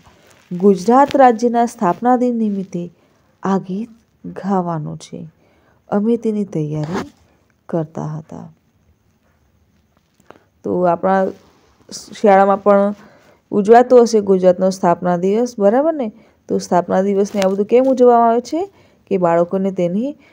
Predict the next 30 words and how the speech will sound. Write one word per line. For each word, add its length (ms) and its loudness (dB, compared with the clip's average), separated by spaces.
માહિતી 540 4
વ-, 200 2
મળી 320 0
રહે 140 0
અને 300 0
આપણા 300 -2
રાજ્ય, 500 0
આપણા 260 0
જિલ્લા, 380 -2
આપણા 220 -4
તાલુકા 420 -2
વિશે 560 -2
બાળકો 680 0
જાણે. 600 -2
તો 120 -4
જુઓ, 480 -8
અહીં 180 -2
તમને 340 -4
એક 200 -12
નકશો 440 -2
આપેલો 380 2
છે. 300 -8
આ 120 -4
ગુજરાત 560 4
રાજ્યનો 460 0
નકશો 360 -8
છે 320 -10
અને 180 -2
રાજ્યમાં 720 -2
શહેરો, 680 0